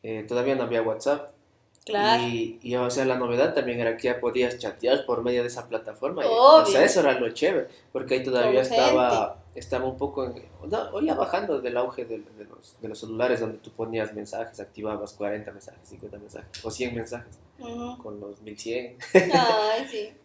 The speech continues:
Speaker 1: <laughs> Entonces, y ya fue la novedad, pues ya cuando, porque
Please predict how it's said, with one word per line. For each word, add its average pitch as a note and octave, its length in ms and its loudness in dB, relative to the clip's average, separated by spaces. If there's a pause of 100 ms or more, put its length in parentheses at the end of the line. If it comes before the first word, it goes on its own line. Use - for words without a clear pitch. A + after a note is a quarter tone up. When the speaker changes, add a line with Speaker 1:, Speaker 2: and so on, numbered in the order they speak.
Speaker 1:
<laughs> - 220 -20
Entonces, C3 680 0 (400)
y C3 160 -4
ya C3 220 4
fue C#3 140 0
la C3 120 2
novedad, C3 400 0
pues A#2 140 -4
ya G#2+ 180 -2
cuando, G#2+ 440 -8
porque B2 640 -6